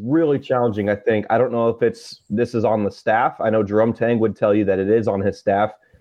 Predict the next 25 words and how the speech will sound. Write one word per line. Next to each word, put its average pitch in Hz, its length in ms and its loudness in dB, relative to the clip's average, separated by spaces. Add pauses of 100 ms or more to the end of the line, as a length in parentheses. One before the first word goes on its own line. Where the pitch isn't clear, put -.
(180)
He 117 80 -6
took 123 240 -2
all 113 120 4
the 110 100 0
blame 107 480 0 (260)
against, 101 560 -2 (100)
uh, - 60 0 (140)
after 107 200 -2
that 104 140 0
loss 107 240 0
against 107 240 -4
Oklahoma. 104 580 0 (460)
He 117 80 -4
took 156 200 -2
all 131 120 2
the 135 80 2
blame, 135 520 -2
and 110 140 -2
so 101 400 2
I 120 60 0
don't 135 100 0
know 139 100 2
if 143 120 0
it's 147 160 -2
really 135 320 0